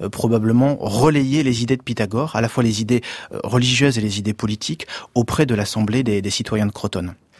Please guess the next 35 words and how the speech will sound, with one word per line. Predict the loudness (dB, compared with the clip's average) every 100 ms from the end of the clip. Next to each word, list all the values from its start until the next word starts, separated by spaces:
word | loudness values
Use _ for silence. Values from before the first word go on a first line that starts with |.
| -20 _
Pythagore, | -6 0 0 2
ça | 0
n'est |
pas | 0
seulement | 2 4 4 4
un, | 2 0 -4
un | 0
mathématicien, | 0 0 -2 -2 -2 -2 -2 -2 -8 -16 -8
c'est | -6 -2
un | -2
philosophe | -2 0 2 0 -2
au |
sens | -4 -4 -2
où |
on | -2
l'entend, | -2 -2 0
ou | 0
un | 0
physicien | -2 -4 -4 -4 -4 -4 -8 -12
au | -10
sens | -8 -6
où | -2
on |
l'entend | 0 -2 0
à | -2
la | -2
fin | -4
du | -4
sixième | -4 -6 -4 -4
siècle | -4 -4
avant | -4 -4
Jésus-Christ, | -6 -8 -4 0
donc | 0
un | 0
scientifique, | -2 -2 -2 -4 -6 -6 -6